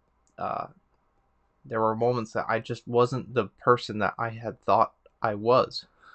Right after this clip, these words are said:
t-, ten years ago. And others there were able to make me feel like that's a normal thing that I'm feeling.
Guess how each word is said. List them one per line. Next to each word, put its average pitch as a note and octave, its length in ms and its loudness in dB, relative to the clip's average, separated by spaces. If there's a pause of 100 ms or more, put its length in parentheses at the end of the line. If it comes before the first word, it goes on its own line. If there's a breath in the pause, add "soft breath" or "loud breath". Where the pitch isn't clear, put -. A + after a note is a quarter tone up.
(720 soft breath)
t-, - 60 -20 (340)
ten B2 260 -2
years A2+ 240 -2
ago. - 280 -10 (920 soft breath)
And G2+ 520 -2 (640)
others B2 380 4
there A2 420 6 (340 soft breath)
were - 220 -2
able A#2 280 4
to A#2 120 0
make G#2+ 300 -6
me G#2+ 160 -6
feel G#2+ 320 -2
like G2+ 340 -2 (800)
that's A#2 260 4
a A#2 60 2
normal A2 560 2
thing G#2 560 0 (1120)
that A2 300 4 (680 soft breath)
I'm A2+ 140 -2
feeling. C3 460 -2